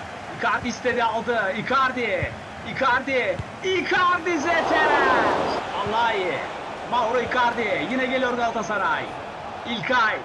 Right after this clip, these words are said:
Elok yanında. İlkay. İlkay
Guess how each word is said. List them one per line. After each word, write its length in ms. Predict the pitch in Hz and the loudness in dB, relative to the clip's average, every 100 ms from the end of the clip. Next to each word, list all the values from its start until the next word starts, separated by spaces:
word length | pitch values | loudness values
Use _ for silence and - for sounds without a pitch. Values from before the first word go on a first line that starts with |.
| - - - - - - - - - - - - - - 180 | -10 -12 -12 -12 -12 -10 -10 -8 -8 -8 -6 -6 -6 -6 -4
Elok 240 | 190 - 190 | -4 -2 -2
yanında. 340 | 190 202 202 190 156 - | 0 -2 0 0 0 0
İlkay. 560 | 175 190 196 214 202 175 - - - - - - - - - - - - - - | -2 0 0 2 2 0 -4 -6 -6 -6 -6 -6 -8 -8 -8 -6 -6 -6 -6 -6
İlkay 560 | 185 214 196 196 196 | -4 0 0 0 0